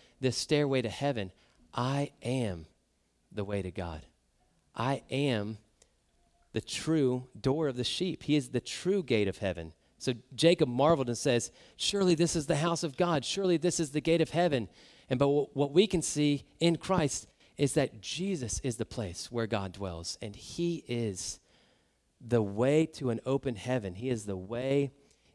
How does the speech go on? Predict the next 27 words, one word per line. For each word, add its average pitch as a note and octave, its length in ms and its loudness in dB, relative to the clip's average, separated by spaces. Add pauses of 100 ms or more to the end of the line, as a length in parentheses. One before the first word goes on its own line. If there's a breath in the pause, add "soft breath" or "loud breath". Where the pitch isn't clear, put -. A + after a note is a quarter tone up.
into C#3+ 380 0
a A2+ 60 2
covenant B2 420 -2
relationship G#2 560 -2
with G2 140 -12
God. G2+ 320 -4 (840)
Jesus A#2+ 300 -2
says C3 220 0
of G2+ 60 -6
himself, G#2+ 540 -4 (380 soft breath)
"I C3+ 320 2
am B2+ 320 -6
the A2 80 -2
way, A2+ 380 -2
the G2+ 100 -6
truth, B2 380 -6
and A2+ 100 -6
the G2 80 -4
life. G#2 420 -6 (320 soft breath)
No B2 340 0
one C3+ 340 0
comes A#2+ 360 -4
to - 80 -10
the G#2 80 -12
Father F2+ 460 -10 (920)
but A2+ 180 -6
through B2 640 -2